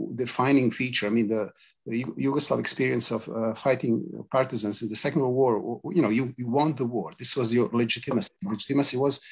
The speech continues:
against the enemies, uh, others, the foreigners, and the domestic, uh, you know, uh, uh,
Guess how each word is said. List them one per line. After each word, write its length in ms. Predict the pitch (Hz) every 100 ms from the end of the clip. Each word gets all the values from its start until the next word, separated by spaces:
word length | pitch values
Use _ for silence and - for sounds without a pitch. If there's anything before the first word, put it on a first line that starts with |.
| -
against 400 | 120 117 131 135
the 120 | - -
enemies, 600 | 127 143 123 101 - - _ _ _
uh, 120 | 107 -
others, 460 | 127 135 113 - -
the 120 | 117
foreigners, 800 | 143 143 143 110 80 - - -
and 240 | 117 110 -
the 160 | - 123
domestic, 680 | - 120 120 135 - 120 - - - - -
uh, 200 | 107 104
you 120 | - 110
know, 140 | 104
uh, 420 | 104 - 107 104 - -
uh, 540 | 104 113 110 107 -